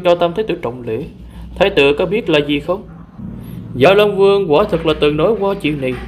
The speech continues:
Trọng lễ là thứ gì? Là cửu tử. Cái gì?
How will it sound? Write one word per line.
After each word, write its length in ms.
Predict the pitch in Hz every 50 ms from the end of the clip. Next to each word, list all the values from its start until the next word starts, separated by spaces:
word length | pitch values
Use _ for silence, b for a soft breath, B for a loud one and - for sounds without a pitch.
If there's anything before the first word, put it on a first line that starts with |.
| - - - - - - - - - -
Trọng 300 | 156 156 170 170 180 180
lễ 520 | 175 165 151 135 127 131 143 175 220 - - -
là 160 | 160 147 147 143
thứ 60 | -
gì? 300 | 240 220 - - 131 - - - - - - - - - - - - - - - - - - - - - - - - - - -
Là 440 | 135 131 139 147 151 156 156 156 160 156
cửu 140 | 143 147 165 160
tử. 180 | 123 117 135 170 - - - - - - - - - - - - - - - - - - - - - - - - - - - - - - - - - - - - - - - - - - - - - 170
Cái 100 | - -
gì? 180 | 175 170 170 175